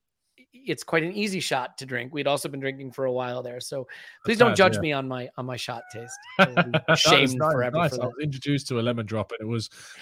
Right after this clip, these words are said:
Speaker 2: it's a,
Speaker 1: You
Speaker 2: it
Speaker 1: wanna
Speaker 2: was
Speaker 1: know
Speaker 2: a
Speaker 1: what's crazy?
Speaker 2: return to
Speaker 1: When we went to New York in April, Clive came, Clive from our pod,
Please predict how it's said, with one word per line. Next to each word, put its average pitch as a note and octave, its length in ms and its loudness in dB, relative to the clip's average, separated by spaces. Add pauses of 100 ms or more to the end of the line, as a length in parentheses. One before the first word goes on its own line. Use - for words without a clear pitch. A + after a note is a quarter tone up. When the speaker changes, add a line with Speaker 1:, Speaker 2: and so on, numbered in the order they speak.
Speaker 2:
it's D3 220 0
a, E3 60 4
Speaker 1:
You E3 100 -2
Speaker 2:
it G3 60 4
Speaker 1:
wanna - 200 4
Speaker 2:
was E3+ 140 2
Speaker 1:
know D#3+ 40 -2
Speaker 2:
a - 20 -6
Speaker 1:
what's E3+ 100 0
crazy? E4 300 2
Speaker 2:
return - 20 -10 (180)
to A2 40 -18 (340)
Speaker 1:
When B3+ 160 0
we C4 80 2
went D4+ 200 0
to C#4 80 -4
New C4 80 2
York B3+ 280 0
in F#3+ 140 -2
April, F#3+ 380 -2
Clive F3 420 2
came, A#2+ 200 -6
Clive E3+ 260 0
from C#3 100 -4
our E3 140 0
pod, A#2+ 320 -6